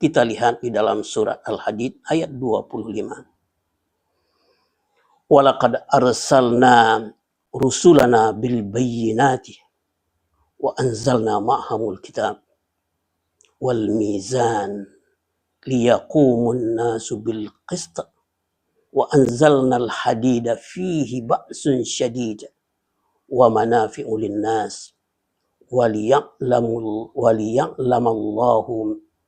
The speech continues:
من ينصره ورسله." "Bil ghaibi innallaha qawiyyun aziz."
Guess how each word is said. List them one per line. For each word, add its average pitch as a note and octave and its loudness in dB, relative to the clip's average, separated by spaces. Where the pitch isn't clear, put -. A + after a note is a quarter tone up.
من B2+ -6
ينصره A#2+ -2
ورسله." A#2 -2
"Bil A#2+ -2
ghaibi A2+ 0
innallaha G#2+ -2
qawiyyun G#2 -4
aziz." G#2 -18